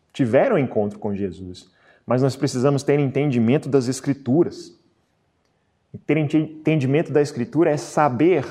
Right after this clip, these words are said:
com base na palavra de Deus, aquilo que é perguntado a nós, é, e aquilo, olhando ao nosso redor a respeito das coisas que acontecem, nós sabermos, termos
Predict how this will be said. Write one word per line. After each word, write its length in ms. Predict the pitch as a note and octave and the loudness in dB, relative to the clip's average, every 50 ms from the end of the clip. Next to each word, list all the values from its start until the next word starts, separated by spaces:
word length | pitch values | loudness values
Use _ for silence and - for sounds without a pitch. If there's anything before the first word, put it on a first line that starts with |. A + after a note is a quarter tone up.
| - - - - _ _ _ - - - - _ - | -12 -18 -20 -20 _ _ _ -20 -20 -20 -20 _ -2
com 200 | - C#3 C3+ B2+ | 0 2 2 4
base 360 | B2 D3+ E3 F#3+ F#3+ D#3+ E3 | 4 6 6 6 4 4 4
na 120 | D#3 D#3+ | 2 2
palavra 560 | - - C3 B2 C3+ D#3 E3+ F3+ F#3+ E3+ F3 D#3 | 2 4 2 2 2 0 0 -2 0 0 0 0
de 120 | B2+ C3 | 0 -2
Deus, 680 | A2 F#2+ G2+ F#2 F2+ G2+ - - - - _ _ _ _ _ _ _ _ _ _ _ - | -6 -6 -8 -8 -10 -12 -16 -20 -20 -20 _ _ _ _ _ _ _ _ _ _ _ -14
aquilo 320 | B2 - - C#3 C3 B2+ | -14 -12 -10 -8 -8 -8
que 100 | B2 C3+ | -6 -6
é 40 | A#2 | -8
perguntado 600 | A#2+ - B2 A2 G#2+ A2 G#2 - A2+ A2 G#2 G2+ | -4 -4 -6 -6 -6 -8 -6 -4 -4 -2 -2 -4
a 40 | F#2+ | -6
nós, 520 | F#2 G2 G2+ G#2 G#2+ G#2+ - - - _ _ _ _ _ _ _ _ _ - | -6 -6 -6 -6 -6 -6 -8 -14 -20 _ _ _ _ _ _ _ _ _ -6
é, 240 | - G#2+ G#2+ G2+ - - | -2 0 0 0 -2 -2
e 160 | - A2 G#2+ | -2 0 0
aquilo, 460 | G#2+ G#2+ - - C#3 C3 B2+ A2+ - - - - | 0 -2 0 0 0 2 0 0 -4 -8 -12 0
olhando 420 | - A#2 A2+ G#2 A#2+ C#3 D#3+ D#3+ D3 | 2 2 4 4 4 4 4 4 4
ao 60 | C3 | 4
nosso 300 | B2+ B2+ B2+ B2 - B2 | 4 2 0 0 -4 -6
redor 360 | A2+ G#2 G2+ G2 A2+ A2+ A2+ | -4 -4 0 2 2 4 2
a 40 | A2 | 2
respeito 380 | G2 A2 G2+ - - B2 - A2+ | 0 -4 -8 -6 -8 -8 -4 -4
das 200 | A2+ G#2+ - - | -4 -4 -4 -4
coisas 200 | - A#2+ A#2+ - | -4 -4 -4 -4
que 80 | A#2+ | -8
acontecem, 580 | A#2 - A#2 G#2 G2 - G#2 G#2+ G#2+ - - G#2+ | -8 -6 -6 -6 -4 -2 -2 -2 -2 -2 -4 -4
nós 360 | A2 A2 - - - - _ _ _ _ | -4 -4 -6 -8 -20 -20 _ _ _ _
sabermos, 720 | - - - - D3+ C3+ G#2+ C3 D3 D3+ C3+ A2 G2 - - | -16 -4 2 2 2 4 4 4 4 4 4 0 -2 -2 0
termos 380 | - B2+ C3 C3 B2+ - - | 0 2 2 2 0 -2 -4